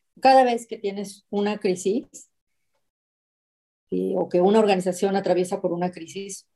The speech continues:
uno de los puntos, hay varios puntos, si quieren, si quieres ahorita los recorremos, que son importantes, pero <coughs> uno <coughs> perdón,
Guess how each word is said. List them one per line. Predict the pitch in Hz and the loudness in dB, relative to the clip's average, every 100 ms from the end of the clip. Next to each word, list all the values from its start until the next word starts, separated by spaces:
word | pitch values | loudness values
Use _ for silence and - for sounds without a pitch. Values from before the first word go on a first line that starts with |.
| _ | _
uno | 277 330 330 | 6 6 6
de | 254 | 2
los | 202 | -2
puntos, | - 190 214 190 | -4 -6 -4 -6
hay | 156 | 0
varios | 175 190 196 | 0 0 -4
puntos, | 190 180 | -6 -8
si | - | -10
quieren, | - 165 170 - | -6 -4 -4 -8
si | - - | -14 -2
quieres | 185 175 | 0 0
ahorita | 170 170 | -2 -2
los | 165 | -2
recorremos, | 160 - 165 165 185 185 _ _ _ _ _ _ | -4 -4 -4 -2 -2 -4 _ _ _ _ _ _
que | - 185 | 0 2
son | 220 214 220 | 2 2 0
importantes, | 220 190 185 180 180 190 180 170 185 359 - - _ _ _ _ _ | 0 0 2 2 2 -2 -2 0 -2 -2 -14 -18 _ _ _ _ _
pero | - 202 196 196 - - _ _ - | 0 4 6 6 4 0 _ _ 0
<coughs> | 277 - 370 - - - _ _ _ _ _ _ | 2 2 0 -4 -8 -8 _ _ _ _ _ _
uno | 226 262 285 - _ _ _ 285 - | -2 -2 -2 -6 _ _ _ -2 2
<coughs> | 302 294 - - _ _ _ - - _ | 2 2 -2 -8 _ _ _ -6 -6 _
perdón, | 180 175 170 135 | -12 -10 -12 -14